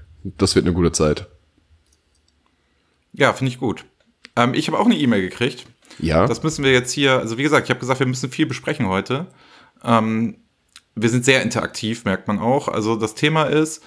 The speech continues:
Speaker 2: ähm, die wollen uns, die wollen uns gerne, äh, buchen. Nee, buchen ist der falsche Ausdruck. Die wollen gerne, dass wir live auftreten. Und das müssen wir jetzt abstimmen, ob wir das machen oder nicht. Also
Speaker 1: Mhm.
Speaker 2: ich lese euch mal die Liebe, äh, die E-Mail vor. Liebes Menschbleiben-Team,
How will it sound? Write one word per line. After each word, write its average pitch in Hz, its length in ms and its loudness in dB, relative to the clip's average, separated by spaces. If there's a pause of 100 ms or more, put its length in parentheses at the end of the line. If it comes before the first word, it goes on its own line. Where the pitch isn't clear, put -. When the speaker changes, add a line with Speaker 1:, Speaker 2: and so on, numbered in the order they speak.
(440)
Speaker 2:
ähm, 120 340 2
die 120 160 0
wollen 135 180 4
uns, 131 280 -4
die 120 120 0
wollen 131 160 2
uns 120 220 -4
gerne, 127 720 2
äh, 107 80 0
buchen. 151 400 -4
Nee, 101 100 4
buchen 156 340 -2
ist 123 120 -6
der 131 80 -6
falsche 127 280 0
Ausdruck. - 320 -4
Die 101 80 -4
wollen 113 160 0
gerne, 120 220 2
dass 127 160 -2
wir 113 80 4
live 127 260 4
auftreten. 135 840 -2 (440)
Und 127 160 -2
das 123 140 4
müssen 147 180 0
wir 127 80 4
jetzt 117 160 2
abstimmen, - 360 0
ob - 100 -2
wir 107 60 0
das 98 160 -4
machen 117 220 2
oder 101 160 2
nicht. 101 340 -2 (320)
Also 98 240 2
Speaker 1:
Mhm. - 60 0
Speaker 2:
ich - 80 -2
lese 151 180 4
euch 120 120 0
mal 120 100 4
die 104 80 -2
Liebe, 95 300 2 (140)
äh, 98 160 2
die 92 200 -4
E-Mail 95 180 0
vor. - 360 -10 (720)
Liebes 196 340 4
Menschbleiben-Team, 90 960 0